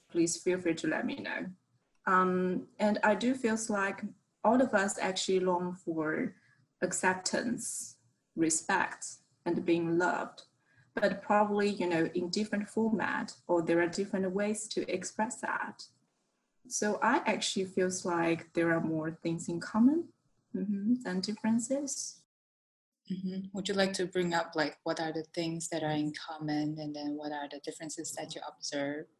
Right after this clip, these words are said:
Speaker 2: and especially in D K U context?
Speaker 1: I think, um, we have great students on campus,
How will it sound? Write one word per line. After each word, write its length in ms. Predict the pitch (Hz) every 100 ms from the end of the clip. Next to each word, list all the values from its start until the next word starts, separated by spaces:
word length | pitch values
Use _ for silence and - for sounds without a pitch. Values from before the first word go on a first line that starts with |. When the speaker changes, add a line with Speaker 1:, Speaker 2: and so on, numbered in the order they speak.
| _ _ _
Speaker 2:
and 160 | 170 170
especially 600 | 160 - 170 - 170 170
in 120 | 156
D 120 | 156 160
K 160 | -
U 200 | 160 156
context? 920 | 151 165 151 - 160 - - - - - _ _ _ _ _ _
Speaker 1:
I 120 | - 240
think, 440 | - 381 415 - -
um, 460 | 214 190 180 170
we 160 | 180 233
have 300 | 247 190 -
great 280 | 202 185 -
students 480 | - 196 196 202
on 160 | 180 190
campus, 640 | - 226 247 427 - -